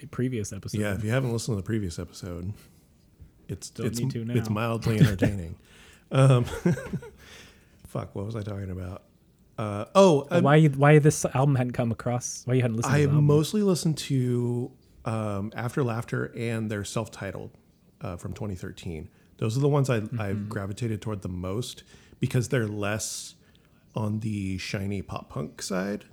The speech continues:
Speaker 2: like Riot and Brand New Eyes is. I've since come around on those more, um, and I do enjoy them, but I think listening front to back,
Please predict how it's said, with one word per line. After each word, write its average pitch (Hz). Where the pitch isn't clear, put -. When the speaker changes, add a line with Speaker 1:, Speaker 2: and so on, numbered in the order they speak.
Speaker 2:
like 92
Riot 110
and 98
Brand 95
New 104
Eyes 117
is. -
I've 135
since 160
come 151
around 110
on 117
those 104
more, 101
um, 110
and 107
I 104
do 104
enjoy 98
them, 107
but 107
I 131
think 123
listening 123
front 113
to 117
back, 98